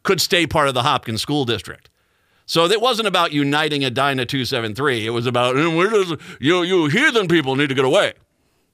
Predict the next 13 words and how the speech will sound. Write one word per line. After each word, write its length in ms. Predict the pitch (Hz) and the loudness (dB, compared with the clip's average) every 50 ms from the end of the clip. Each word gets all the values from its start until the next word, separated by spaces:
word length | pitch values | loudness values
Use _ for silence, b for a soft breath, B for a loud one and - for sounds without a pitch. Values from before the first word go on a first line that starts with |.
| _ _ _ _ _ _ _ _ _ _ _ _ _ _ _ _ _ _ _ _ | _ _ _ _ _ _ _ _ _ _ _ _ _ _ _ _ _ _ _ _
So 380 | - - 196 175 165 156 151 147 | -6 -2 0 2 2 2 2 2
that 220 | 151 165 175 165 127 | 0 0 -2 0 0
did 140 | 156 147 | 0 0
not 200 | 127 123 117 113 | 0 0 0 -2
help 200 | 104 117 98 90 | -2 -6 -8 -8
them 160 | - - 92 98 | -8 -10 -8 -6
at 80 | 101 | -4
all. 300 | 107 120 110 95 - - _ _ _ _ _ _ _ _ _ _ _ _ _ _ _ _ _ _ _ _ _ _ _ _ _ _ _ _ _ _ _ _ _ _ _ _ _ _ _ _ _ _ _ _ _ _ _ _ _ _ _ _ _ _ _ _ _ _ _ | -4 -4 -4 -4 -8 -14 _ _ _ _ _ _ _ _ _ _ _ _ _ _ _ _ _ _ _ _ _ _ _ _ _ _ _ _ _ _ _ _ _ _ _ _ _ _ _ _ _ _ _ _ _ _ _ _ _ _ _ _ _ _ _ _ _ _ _
There 200 | - 131 151 190 | -6 -2 0 0
was 200 | 190 190 180 139 | 2 0 0 0
a 360 | 180 170 160 160 156 156 156 - _ | 0 -2 -2 -2 -4 -4 -6 -10 _
school 480 | - - - - - 220 254 262 262 247 | -12 -10 -10 -10 -10 -8 -6 -6 -6 -4
board 520 | 196 170 170 170 156 147 143 143 139 123 | -2 -2 0 0 2 2 0 0 -2 -6